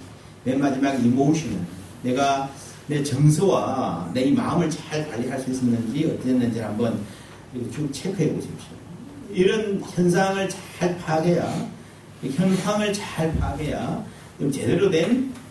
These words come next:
어, 내년의 계획을 세울 수 있습니다. 시간이 나는 대로 조금 이야기하면서 내년 계획을 세우는 걸 제가 조금 돕기를 원하는데 자신을 향해서 질문해야 된다는 거죠. 자신의 삶을 돌아볼 줄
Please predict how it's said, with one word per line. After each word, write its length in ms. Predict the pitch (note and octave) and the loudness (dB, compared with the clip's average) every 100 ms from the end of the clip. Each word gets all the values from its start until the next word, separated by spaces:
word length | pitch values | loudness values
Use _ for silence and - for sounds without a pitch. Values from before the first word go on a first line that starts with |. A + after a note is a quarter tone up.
| - - | -18 -8
어, 280 | G#2+ G#2+ G2+ | -4 -2 2
내년의 380 | A2+ C3+ E3 - - | 4 6 4 2 0
계획을 340 | G#2 A#2+ D#3+ | 0 0 0
세울 280 | - D#3 - | 0 -2 -2
수 60 | - | -4
있습니다. 400 | - - - - | -8 -10 -12 -12
시간이 300 | - F3+ D#3+ | -4 0 2
나는 220 | B2 E3 | 2 2
대로 400 | E3 - G2+ - - | 2 0 -2 -4 -6
조금 280 | - A#2+ A2+ | -2 0 2
이야기하면서 640 | A2+ A#2+ B2 A2+ A2 G#2+ | 2 2 2 0 0 0
내년 240 | A2+ C3 | 2 2
계획을 200 | A#2 A#2 | 2 0
세우는 300 | A#2 A#2+ A2+ | 0 0 -2
걸 100 | G#2+ | -4
제가 320 | G#2+ G#2 G#2 - - - - | -6 -6 -8 -10 -16 -18 -10
조금 220 | C3 C3 | -2 0
돕기를 640 | - - C#3 D3+ E3+ - - - - F#2 | -2 -4 0 4 4 2 -4 -14 -14 -6
원하는데 840 | G#2 G#2+ G#2+ F#2+ C#3+ - - - - - - - - - - - - | -4 -2 0 0 2 2 0 -6 -12 -18 -20 -20 -20 -20 -20 -18 -6
자신을 540 | - G#3 A3+ G#3+ F3+ | -2 0 2 2 2
향해서 260 | D3+ C#3+ C#3+ | 4 2 2
질문해야 500 | - F3 F3+ D#3+ - | 2 4 4 4 2
된다는 380 | A#2 A2+ G#2 F#2+ | 2 0 -2 -4
거죠. 160 | - - - - - - - - - - | -6 -10 -16 -20 -20 -20 -20 -20 -20 -10
자신의 520 | - F#3+ A#3+ A#3 F#3+ | -4 0 4 4 4
삶을 380 | D#3+ D#3+ E3 D#3+ | 2 4 4 4
돌아볼 580 | - G3+ F#3 D#3 D#3 E3 - - - - | 2 4 6 6 4 2 0 -8 -12 -4
줄 320 | E3+ E3+ F#3+ | 2 4 4